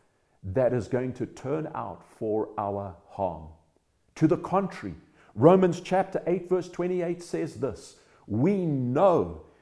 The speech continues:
that in all things God works together for the good of those who love him and are called according to his purpose."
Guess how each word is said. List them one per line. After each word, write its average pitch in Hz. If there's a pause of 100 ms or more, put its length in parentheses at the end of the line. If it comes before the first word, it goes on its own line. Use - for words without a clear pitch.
(220)
that 147
in 151 (140)
all 214
things 85 (340)
God 147
works 175
together 120 (420)
for 143
the 131
good 92 (100)
of 95
those 143
who 113
love 120
him 87 (580)
and 127
are 107
called 120
according 110
to 104
his 107
purpose." -